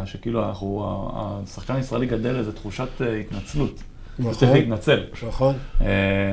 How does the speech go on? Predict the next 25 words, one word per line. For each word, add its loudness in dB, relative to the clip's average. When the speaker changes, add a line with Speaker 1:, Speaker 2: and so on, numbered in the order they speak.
Speaker 1:
וזה -2
גם, -2
זה -2
גם, -2
אני -4
חושב -6
שזה 2
גם 0
בא 0
לידי 0
ביטוי -2
בארגון, 0
כי -4
אנחנו -4
יושבים -2
שם 0
ב-, 0
היינו 0
יושבים -2
שם -2
בישיבות, -2
ועשינו 0
לא 6
מעט 2
כאלה. -4